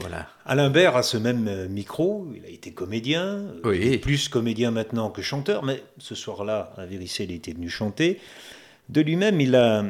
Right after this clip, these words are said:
Speaker 2: il faisait un petit distinguo. Alors, il expliquait que s'il avait fait les deux, c'était lorsque l'un ne marchait pas, il se retournait de l'autre côté.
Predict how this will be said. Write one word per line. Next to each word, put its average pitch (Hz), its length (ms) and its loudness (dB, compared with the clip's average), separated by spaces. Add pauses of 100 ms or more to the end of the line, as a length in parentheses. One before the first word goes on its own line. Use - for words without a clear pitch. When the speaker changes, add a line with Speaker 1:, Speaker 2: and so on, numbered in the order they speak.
(100)
Speaker 2:
il 139 120 -4
faisait 165 300 0
un 127 160 4
petit 113 180 -4
distinguo. 117 400 2
Alors, 95 200 0
il 101 80 -6
expliquait 110 600 -4
que 104 120 -6
s'il 113 240 -6
avait 101 200 -4
fait 104 180 -8
les 95 120 -6
deux, 120 280 2
c'était 107 340 -6
lorsque 110 360 -6
l'un 110 200 -2
ne 104 120 -2
marchait 104 340 -2
pas, 123 320 0
il 107 80 -4
se - 100 -6
retournait 110 440 -4
de 107 80 -4
l'autre 107 200 -6
côté. 104 400 -4